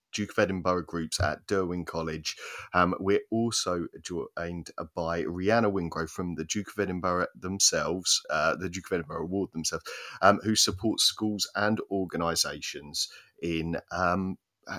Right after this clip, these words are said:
yeah, running this, uh, th-, th-, this project, this award, this, uh, th-, this programme. Um, as I said in my introduction there, it's, uh, you know, it's described as a life-changing experience, a fun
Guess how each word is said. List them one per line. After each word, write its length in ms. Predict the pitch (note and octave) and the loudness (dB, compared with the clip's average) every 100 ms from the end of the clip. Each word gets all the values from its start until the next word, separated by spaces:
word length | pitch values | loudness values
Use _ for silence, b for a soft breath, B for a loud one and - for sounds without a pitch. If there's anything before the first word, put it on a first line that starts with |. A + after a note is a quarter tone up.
| - | -6
yeah, 240 | - C#3+ - D#2+ | -2 -2 -2 -8
running 720 | D#2 E2+ A2 G2+ E2 F2+ G#2 - | -12 4 6 6 2 -2 -6 -12
this, 320 | F#2 F#2+ - D2+ | -12 -4 -2 0
uh, 240 | G2 E2+ - | 0 -2 -4
th-, 140 | C2 | -8
th-, 300 | - E2+ - - | -6 -6 -8 -6
this 220 | - - _ | -6 -6 _
project, 420 | - G#2 B2+ G#2 | -4 -2 0 -2
this 160 | E2 - | -4 -8
award, 320 | D#2 F#2+ G#2+ | -8 -6 -4
this, 260 | D#2+ - - | -6 -10 -10
uh, 220 | C#2+ C#2 - | -10 -10 -12
th-, 140 | - D#2 | -14 -14
this 160 | - F2+ | -8 -8
programme. 560 | - G#2+ F#2 D2 D2 G2+ B B B B | 2 4 4 4 2 0 B B B B
Um, 240 | F#2+ G2 G2+ | 6 8 8
as 220 | A#2 A2+ | 6 6
I 20 | |
said 180 | G#2 B2+ | 4 4
in 60 | A2 | 4
my 80 | |
introduction 540 | G#2 F#2+ - F2+ - F2+ | 4 2 0 0 0 -4
there, 100 | E2 | -4
it's, 160 | D#2 | -4
uh, 140 | - - | -6 -8
you 120 | - | -6
know, 60 | D#2+ | -6
it's 140 | D#2 | -6
described 460 | - - - F2 D#2 | -4 -4 0 -2 -2
as 80 | D#2+ | -4
a 80 | E2+ | 2
life-changing 640 | F#2+ G#2+ G#2 - F#2+ F2 | 6 6 6 0 -2 -4
experience, 540 | E2 - D#2+ D#2+ D#2+ - | -6 -8 -8 -6 -6 -8
a 60 | - _ _ | -10 _ _
fun 280 | G#2+ G2+ G#2 | 0 0 0